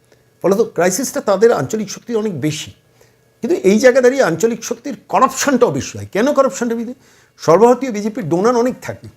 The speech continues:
কিন্তু আঞ্চলিক শক্তিগুলো একটা স্টেটের মধ্যে থেকে খাবলে খাবলে টাকা তোলার চেষ্টা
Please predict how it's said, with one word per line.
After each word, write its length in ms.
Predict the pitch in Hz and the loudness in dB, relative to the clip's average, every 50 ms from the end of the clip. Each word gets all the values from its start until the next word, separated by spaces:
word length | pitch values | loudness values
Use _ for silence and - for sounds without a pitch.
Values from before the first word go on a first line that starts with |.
| _ _ _ _ _ _ | _ _ _ _ _ _
কিন্তু 160 | - 131 123 | -12 -12 -10
আঞ্চলিক 560 | - - 139 165 180 - - 247 247 240 - | -10 -6 -4 -4 -4 -2 -2 -2 -2 -2 -4
শক্তিগুলো 440 | - - - _ - 190 - - - | -8 -14 -12 _ -10 -8 -6 -6 -6
একটা 360 | - - - - - - - | -6 -6 -10 -14 -12 -10 -10
স্টেটের 340 | - - - 208 208 - 220 | -10 -6 -4 -4 -2 -2 -2
মধ্যে 260 | 185 156 135 117 117 | -2 -2 -4 -6 -8
থেকে 200 | - 127 - 147 151 | -12 -12 -12 -12 -10
খাবলে 280 | - - 165 175 190 165 | -4 -4 -2 -2 -2 -6
খাবলে 320 | - 143 143 147 147 123 - - _ _ - _ _ _ - | -6 -8 -8 -8 -8 -10 -10 -14 _ _ -20 _ _ _ -4
টাকা 240 | 117 117 - 123 | -4 -4 -4 -6
তোলার 240 | - 127 123 113 104 - | -8 -8 -8 -8 -8 -10
চেষ্টা 320 | - - 101 - - - | -12 -14 -16 -16 -16 -18